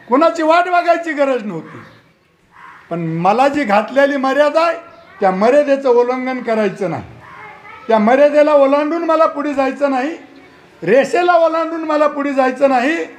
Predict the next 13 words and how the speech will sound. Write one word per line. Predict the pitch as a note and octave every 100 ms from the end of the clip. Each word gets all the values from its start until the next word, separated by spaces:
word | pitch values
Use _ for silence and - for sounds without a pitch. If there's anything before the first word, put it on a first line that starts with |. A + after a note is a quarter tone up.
| - - D#3+
म्हणून | F3 A3+ C4 C4+
करता | C4 B3 C4
तू | B3+ B3+
माझ्या | A#3 A#3 A3+
हातातून | G#3 G#3+ A3 A3+ G3+
सुटलास, | G#3 G#3 G3+ F#3 - - - - -
तू | A#3
माझ्या | B3+ B3+ C#4
हातातून | A#3+ C4+ C4+ D4
जिवंत | A#3 B3+ C4+ C4+
आहेस. | C4+ A#3 C#4 D4+ C#4+ B3+ G3 C#3 - - - - - - - - - _
तुझ्या | A3+ A#3+ D#4+ F4
घातासाठी | B3 C4+ C#4+ E4+ - C#4+ D4 F4 F#4 F#4